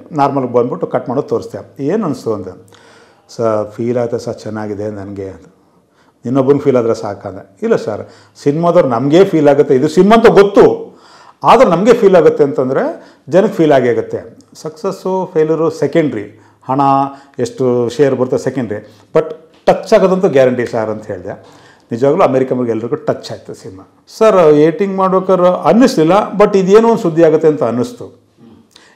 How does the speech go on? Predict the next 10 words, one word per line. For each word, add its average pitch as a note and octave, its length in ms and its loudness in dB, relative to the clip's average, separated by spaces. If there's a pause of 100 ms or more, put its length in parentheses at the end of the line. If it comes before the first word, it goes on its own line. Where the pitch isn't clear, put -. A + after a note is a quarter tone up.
(120)
ಏನಕ್ಕೆ A3+ 260 4
ಅನ್ನಿಸ್ತು F3 240 -2
ಅಂತಂದರೆ B2+ 680 -2 (360)
ಫಸ್ಟು F#3 600 2
ನಮ್ಮ E3 460 2
ಪಕ್ಕ D#3 320 0
ಟೇಬಲಲ್ಲಿ D3+ 520 4
ಅವರು D3 260 6
ಕೆಲಸ C#3 260 -2
ಮಾಡ್ಬೇಕಾದ್ರೆ C3+ 520 0